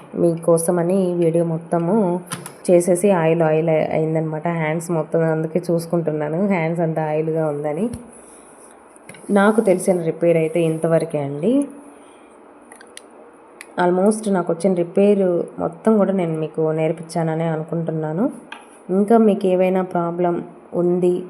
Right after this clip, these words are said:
మీకు మిషన్ స్టిచ్చింగ్ చేసేటప్పుడు ఇలా వస్తుంది, కుట్టు సరిగా రావట్లేదు, లేకపోతే ఇంకొకటి ఇంకొకటి ఏదైనా కానీ సరే నాకు కామెంట్ సెక్షన్లో మెన్షన్ చేయండి.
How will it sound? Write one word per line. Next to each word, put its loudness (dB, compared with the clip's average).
మీకు -4
మిషన్ -4
స్టిచ్చింగ్ -6
చేసేటప్పుడు -4
ఇలా 4
వస్తుంది, -2
కుట్టు -6
సరిగా -2
రావట్లేదు, -4
లేకపోతే -6
ఇంకొకటి -4
ఇంకొకటి -4
ఏదైనా 2
కానీ -4
సరే -2
నాకు 0
కామెంట్ -6
సెక్షన్లో -4
మెన్షన్ -4
చేయండి. 0